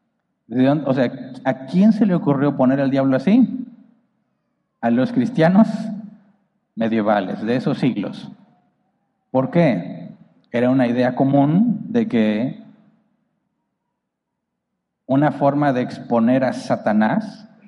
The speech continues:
era ridiculizándolo y asociándolo con otros, otras deidades de las naciones vecinas para que sea claramente identificado,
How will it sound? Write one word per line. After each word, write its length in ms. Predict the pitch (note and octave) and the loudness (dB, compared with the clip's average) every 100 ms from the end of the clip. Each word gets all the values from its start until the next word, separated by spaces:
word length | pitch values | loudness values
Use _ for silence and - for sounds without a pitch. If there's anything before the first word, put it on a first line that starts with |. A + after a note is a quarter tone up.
| _ _ | _ _
era 720 | A2 A2 A2+ C#3 - - - - | -2 2 0 -2 -8 -16 -16 -2
ridiculizándolo 1300 | C3+ B2 B2 B2 A#2 G#2 F3+ F#3 D3 G2+ A2 F2 A2+ | 2 2 2 2 0 2 2 2 2 0 -2 -2 0
y 100 | A#2 | -2
asociándolo 840 | - A2+ - E3 B2+ G2+ C3+ G3+ - - _ _ | -2 -4 -2 -2 0 0 0 -2 -6 -20 _ _
con 180 | G#2 G#2+ | 0 2
otros, 580 | A2 A#2+ A#2+ - - - _ _ | 2 -2 -4 -8 -20 -20 _ _
otras 440 | A#2+ B2 B2+ A#2+ A#2 | -2 -2 0 -2 -2
deidades 840 | A2 A2 C3+ A#2 D#3+ - - - - _ _ _ | -2 2 2 2 0 -6 -12 -16 -20 _ _ _
de 160 | - G2 | -10 -6
las 140 | F2+ | -4
naciones 440 | F#2+ F2+ G#2+ A2 A2+ | -6 -2 0 0 0
vecinas 460 | B2 C3+ B2 C3 - - - - | 0 2 2 0 -8 -14 -12 -4
para 200 | A2+ A2+ | -2 -2
que 100 | A2 | -4
sea 220 | A#2+ A2+ | -2 0
claramente 500 | A2+ A2 A2 G#2+ G#2+ | 0 2 2 0 0
identificado, 680 | G#2+ G#2+ B2+ C3 F3 C#3+ | -2 -2 -4 -2 0 0